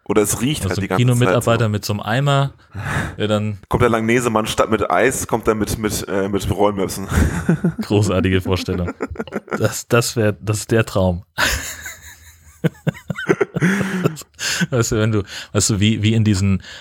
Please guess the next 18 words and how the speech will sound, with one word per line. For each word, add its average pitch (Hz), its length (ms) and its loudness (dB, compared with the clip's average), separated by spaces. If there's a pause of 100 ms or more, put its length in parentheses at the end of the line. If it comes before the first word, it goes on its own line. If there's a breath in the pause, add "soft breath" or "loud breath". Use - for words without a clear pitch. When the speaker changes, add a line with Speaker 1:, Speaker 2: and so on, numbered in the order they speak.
(120)
Speaker 2:
ähm, 92 400 0
früher, 117 360 2
als 95 120 0
es 87 120 -2
in 92 120 -2
Vergnügungsparks 98 920 2
noch, 90 320 0
noch, 87 380 0
äh, 87 220 0
Delfinarien 90 840 2
gab, 73 320 -4
ne, 104 120 4
so, 95 200 2
so, 85 240 -2 (340 loud breath)
äh, 85 300 -4
Vorführungen 90 640 0
mit 85 180 -2
Delfinen, 92 500 0